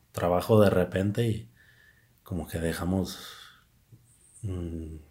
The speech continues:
de darle la importancia que también tiene este podcast, porque, pues, también nosotros hemos aprendido bastante.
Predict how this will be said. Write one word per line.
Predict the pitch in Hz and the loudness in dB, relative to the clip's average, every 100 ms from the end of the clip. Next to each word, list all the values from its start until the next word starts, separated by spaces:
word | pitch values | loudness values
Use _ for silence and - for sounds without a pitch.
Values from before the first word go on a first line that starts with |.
| _ _ | _ _
de | 98 87 | -8 -2
darle | 85 95 101 90 | 0 4 4 2
la | 82 82 85 | -2 -4 -4
importancia | 80 85 - 90 87 98 | -4 -6 -4 -6 -2 -4
que | - | -4
también | - 82 85 | -8 -6 -6
tiene | - 95 95 85 | -6 -4 -2 -4
este | - 101 | -6 -6
podcast, | - 101 - 113 | -2 -4 -2 -8
porque, | - - - | -6 -10 -10
pues, | - | -14
también | - 92 87 | -14 -8 -4
nosotros | 90 92 - 92 - - - - - - _ _ - | -4 -6 -6 -6 -8 -20 -20 -20 -20 -20 _ _ -10
hemos | 92 90 92 | -2 0 2
aprendido | - 87 80 87 92 | 0 -2 -2 2 4
bastante. | 85 - 92 90 - - | 2 -2 -2 -2 -2 -10